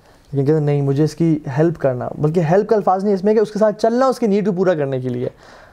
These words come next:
یہ نہیں کہ نیڈ پوری کر کے آنا، نہیں، اس کے ساتھ کچھ دیر کے لیے چلنا، اس کا میں کام کر لوں، اور اگر نیڈ پوری ہو جائے، پھر تو سونے پہ سہاگا۔ So prioritize good deeds، انشاءاللہ۔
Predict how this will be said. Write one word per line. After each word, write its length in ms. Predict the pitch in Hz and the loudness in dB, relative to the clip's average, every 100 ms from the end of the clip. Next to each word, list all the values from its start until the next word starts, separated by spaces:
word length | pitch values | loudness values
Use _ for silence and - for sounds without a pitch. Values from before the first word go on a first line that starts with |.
| _ _ _ - | _ _ _ 0
یہ 140 | 160 | 2
نہیں 100 | 269 | 2
کہ 60 | 277 | 2
نیڈ 220 | 254 202 | 0 2
پوری 200 | 247 254 | 2 2
کر 220 | 202 262 226 | 2 0 2
کے 60 | |
آنا، 180 | 226 170 | 0 0
نہیں، 160 | 156 196 | 0 -2
اس 160 | 185 | -2
کے 60 | 196 | -2
ساتھ 160 | 196 - | -4 -2
کچھ 280 | 190 - - | -4 -4 -2
دیر 140 | 156 | -2
کے 120 | 156 | 0
لیے 80 | 156 | -4
چلنا، 360 | 151 147 156 147 | -2 0 0 -2
اس 140 | 139 | -2
کا 60 | 151 | -2
میں 100 | 143 | 0
کام 260 | 135 131 | 0 -2
کر 140 | 131 123 | -4 -6
لوں، 120 | 127 - - - - | -6 -14 -20 -10 -2
اور 180 | 147 | 0
اگر 100 | 175 | 2
نیڈ 280 | 185 180 175 | 2 0 0
پوری 200 | 180 196 | 0 2
ہو 200 | 180 202 | 2 2
جائے، 200 | 208 247 | 2 0
پھر 140 | 240 170 | 0 -4
تو 100 | 165 | -2
سونے 240 | 165 156 | -2 0
پہ 60 | 151 | -2
سہاگا۔ 300 | 143 123 123 - - - - _ _ _ _ _ _ - - | -2 -4 -4 -6 -12 -20 -20 _ _ _ _ _ _ -20 -6
So 120 | - - | -2 0
prioritize 420 | 139 143 143 135 | 0 2 0 0
good 240 | 123 131 123 | -2 -4 -2
deeds، 140 | 127 123 | -2 -4
انشاءاللہ۔ 360 | 117 - 110 | -6 -6 -6